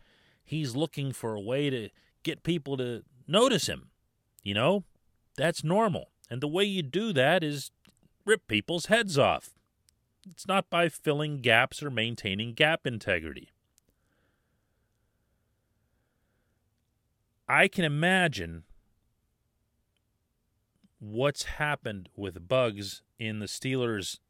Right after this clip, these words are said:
virtual classrooms, and of course they're all virtual this week thanks to Marlon Humphrey and the Ravens.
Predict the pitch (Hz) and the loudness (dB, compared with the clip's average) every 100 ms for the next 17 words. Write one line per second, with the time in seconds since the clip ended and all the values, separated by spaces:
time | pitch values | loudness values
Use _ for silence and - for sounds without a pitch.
0 | _ 95 95 143 143 123 98 - 123 127 | _ -10 -2 -2 -2 -4 -6 -4 0 2
1 | 127 - 95 90 90 90 - 117 107 - | 2 -2 -8 -8 -8 -10 -8 -4 -4 -2
2 | 101 98 101 101 95 101 92 - 82 82 | -2 0 0 0 -2 -4 -6 -8 -10 -8
3 | 87 - 90 90 - 87 85 - - 82 | -10 -10 -12 -14 -12 -10 -10 -10 -10 -10
4 | _ _ _ _ 92 92 85 73 95 90 | _ _ _ _ -8 -6 -6 -8 -8 -8
5 | - 87 85 80 82 85 78 110 - | -8 -8 -8 -8 -6 -6 -8 -10 -12